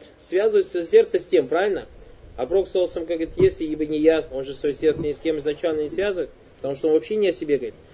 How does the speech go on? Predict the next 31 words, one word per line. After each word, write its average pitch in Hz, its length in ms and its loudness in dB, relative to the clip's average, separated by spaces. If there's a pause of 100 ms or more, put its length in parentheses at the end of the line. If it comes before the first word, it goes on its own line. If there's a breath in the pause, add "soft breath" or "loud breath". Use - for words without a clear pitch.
(280 soft breath)
А - 60 -12
Макаули 185 380 4
Наби, 214 220 2
саллаллаху 208 260 0
алейхи 214 100 -2
ва - 0 -
саллям, 196 140 2
фахуа 214 200 12
ихбар 233 300 2
ан 214 120 0
нафи 208 220 -2
или 185 160 2
гарю. 170 360 2 (240)
Пророк, 196 180 -2
саллаллаху 196 260 -4
алейхи 175 100 -6
ва - 0 -
саллям, - 0 -
всё, 208 140 0
что 175 260 2
рассказывает 214 480 0 (420 loud breath)
о 127 80 -4
том, 185 180 0
что 165 220 2
он, 233 200 4
то 185 100 -2
есть, 165 100 -4
стал 170 180 4
причиной 208 540 -4 (320)
пользы 180 280 4
кому-то. 143 460 0